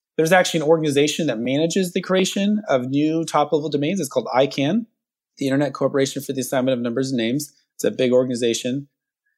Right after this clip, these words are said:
And, um, they have meetings three times a year, and anybody can go, and thousands of people come from all over the world.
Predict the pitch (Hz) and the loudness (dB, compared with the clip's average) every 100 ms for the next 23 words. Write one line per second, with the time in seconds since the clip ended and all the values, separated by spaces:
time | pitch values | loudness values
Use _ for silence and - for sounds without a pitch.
0 | _ - 127 123 123 117 113 113 117 143 | _ -4 0 2 2 2 0 -2 2 4
1 | 135 120 131 135 135 135 - 151 147 156 | 4 2 -2 0 0 -2 -4 -4 0 0
2 | 147 139 139 143 139 127 139 131 135 131 | 0 0 2 4 4 2 2 2 0 0
3 | 123 131 127 117 127 113 131 127 123 127 | 0 4 4 2 2 2 2 -2 -4 -4
4 | 127 120 131 127 117 123 131 131 123 110 | -4 -4 -4 -2 -2 0 0 0 0 2
5 | 107 | 0